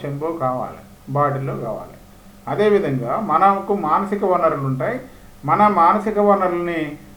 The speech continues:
ఉపయోగించుకోవడానికి మనకి రకరకాల టూల్స్ కావాలి. ఆ టూల్స్ని ఏమంటాం? యాటిట్యూడ్ అంటాం, బిహే-, బిలీఫ్ సిస్టమ్ అంటాం, వాల్యూస్ అంటాం, డెసిషన్ మేకింగ్ అంటాం,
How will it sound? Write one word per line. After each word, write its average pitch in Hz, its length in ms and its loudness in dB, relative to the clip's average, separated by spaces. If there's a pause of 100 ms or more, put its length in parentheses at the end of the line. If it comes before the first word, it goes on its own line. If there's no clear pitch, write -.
(140)
ఉపయోగించుకోవడానికి 160 1080 2
మనకి 196 420 2
రకరకాల 180 640 2
టూల్స్ 190 520 -2
కావాలి. 120 500 2 (420)
ఆ 156 120 8
టూల్స్ని 185 440 2
ఏమంటాం? 156 480 2
యాటిట్యూడ్ 147 640 -2
అంటాం, 135 680 -6
బిహే-, 143 400 -4
బిలీఫ్ 143 460 -2
సిస్టమ్ 139 380 -8
అంటాం, 127 280 -4
వాల్యూస్ 143 640 -4
అంటాం, 139 420 -4
డెసిషన్ 135 520 -10
మేకింగ్ 135 320 -6
అంటాం, 135 400 -4